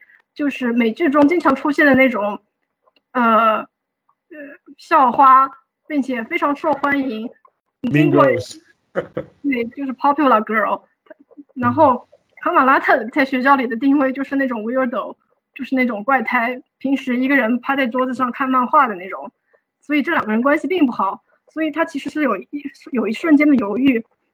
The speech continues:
Speaker 1: 但后来他，呃，但后来他那一刻他就想到，嗯，就是想到了，就是他们好像是《古兰经》里，还是他们，他们穆斯林的一句谚语，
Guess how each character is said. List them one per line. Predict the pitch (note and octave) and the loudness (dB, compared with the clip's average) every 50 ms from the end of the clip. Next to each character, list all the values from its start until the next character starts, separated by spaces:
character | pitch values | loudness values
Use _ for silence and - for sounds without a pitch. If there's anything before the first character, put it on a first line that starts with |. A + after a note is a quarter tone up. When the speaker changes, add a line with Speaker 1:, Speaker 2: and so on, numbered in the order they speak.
| _ _ | _ _
Speaker 1:
但 | - E4 D#4 | -4 -4 -2
后 | - F#4+ E4 C#4 | 2 2 4 4
来 | A3+ A3+ A#3+ | 4 2 0
他， | - - C#4 | 0 0 0
呃， | C4+ C#4+ C#4 C4+ - - - - - _ C4 B3 B3+ C4 | -2 -2 -8 -16 -20 -20 -20 -20 -20 _ -16 -16 -10 -6
但 | - F4+ F4 - | -4 -4 -4 0
后 | - F#4+ D#4 | 2 2 2
来 | C4 B3+ A#3 | 2 2 -2
他 | - - C#4+ C#4 C#4+ C#4+ C#4+ C#4 - | 0 2 4 4 4 4 0 -2 -6
那 | - D#4 D#4 | -4 -2 -2
一 | C#4+ | -2
刻 | - - C#4+ | 0 0 0
他 | B3+ - | 0 0
就 | C4+ D4 C#4 | -2 -2 -4
想 | - A#3 G3 F#3+ F#3 | -4 -6 -8 -6 -2
到， | G3 A3+ A3 - - - _ _ _ _ _ _ _ _ _ _ _ _ _ - | 0 0 0 0 -2 -8 _ _ _ _ _ _ _ _ _ _ _ _ _ -8
嗯， | B3+ B3+ A#3+ - _ | -6 -6 -6 -8 _
就 | D#4 D4 | -8 -8
是 | D4 | -6
想 | B3 - G#3 G3 | -4 -4 -6 -4
到 | A3 C4 C4+ | -2 -2 0
了， | C4 B3+ B3 B3 - _ _ | 0 0 0 -2 -8 _ _
就 | - C4 | -10 -10
是 | B3 - - A#3 A3 - G#3+ G#3+ | -10 -8 -8 -10 -10 -10 -4 0
他 | - C#4 B3+ | 0 0 0
们 | A#3 G#3+ G#3+ A3 A3+ - | 0 -2 -4 -6 -8 -8
好 | - G#3+ | -10 -8
像 | A3 B3 B3+ | -6 -4 -4
是 | C4 C#4+ | -4 -6
《古 | B3+ - G#3+ G3+ | -8 -6 -6 -4
兰 | G3 G3+ A#3+ | -2 0 0
经》 | A#3+ B3 D4 D4+ D#4+ | 0 0 2 2 2
里， | D4 A#3 G3 | 2 2 0
还 | G#3+ G#3+ A3 | -2 -4 -4
是 | A3+ A3+ B3+ A#3 A3+ - _ _ | -4 -2 -4 -4 -6 -8 _ _
他 | - C#4 C#4 | -2 2 4
们， | C#4 C#4+ D#4 D#4+ C#4+ - | 4 4 4 2 2 2
他 | - D#4 | 2 2
们 | D#4 D4 | 4 4
穆 | D4 D#4+ D#4 | 4 2 0
斯 | C#4+ - C#4+ | -2 -2 -2
林 | B3 G#3+ G3 | -2 -2 0
的 | A#3 C4+ | 0 0
一 | C4 B3+ | 0 0
句 | B3+ C#4+ C4+ | 0 -2 -2
谚 | C4 E4 D4+ | 0 0 2
语， | C4 A3+ A3+ F3+ E3 - | 2 0 0 -4 -8 -10